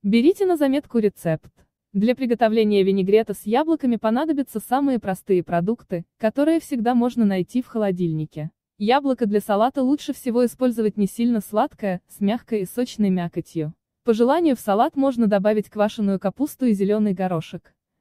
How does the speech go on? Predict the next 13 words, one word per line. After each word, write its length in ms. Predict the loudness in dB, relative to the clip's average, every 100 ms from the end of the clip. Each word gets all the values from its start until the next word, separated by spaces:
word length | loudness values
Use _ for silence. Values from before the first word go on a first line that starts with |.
| -2
Готовится 520 | 2 2 2 0 0
винегрет 460 | 2 2 2 0 0
с 80 | 0
яблоком 500 | 0 0 0 -2 -2
очень 300 | -4 -2 -2
просто 360 | 0 -2 0
и 20 | 0
быстро, 460 | 0 -2 -4 -6 -6 -6
особенно 500 | -6 -2 0 0 2
если 320 | 0 -2 -4
заранее 480 | -2 -2 0 0 -2
сварить 420 | -4 -4 -4 -2
овощи. 540 | -2 -2 -6 -10 -12